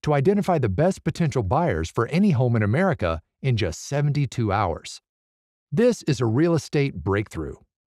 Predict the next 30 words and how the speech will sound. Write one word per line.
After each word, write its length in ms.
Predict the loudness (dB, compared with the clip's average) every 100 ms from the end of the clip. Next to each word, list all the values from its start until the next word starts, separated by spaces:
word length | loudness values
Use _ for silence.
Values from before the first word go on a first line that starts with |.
| _ _ _
You 100 | 2
no 120 | 2
longer 380 | 4 4 4 4
have 160 | 2 2
to 100 | 0
wait 240 | -2 -2
weeks 500 | -2 0 0 -4 -4
or 160 | -2 -2
months 560 | 0 2 0 -2 -8 -4
to 120 | 0
know 220 | 2 2
who 160 | 2 0
the 120 | 0
best 300 | 0 0 0
buyers 340 | 2 2 0
are 160 | 0 -2
for 120 | -2
your 140 | 0
home. 380 | 0 0 -2 -8 -18 _ _ _
With 160 | -4 -4
seventy-two 600 | -4 -2 2 2 2 -2
Sold, 520 | -2 0 0 0 -4 -12 _
we 120 | -4 0
can 140 | 0
show 220 | 2 0
you 220 | 2 2
in 180 | 0 -2
just 340 | 0 -4 -4 -6
seventy-two 600 | -2 0 0 -2 0 0
hours. 480 | 0 -2 -6 -16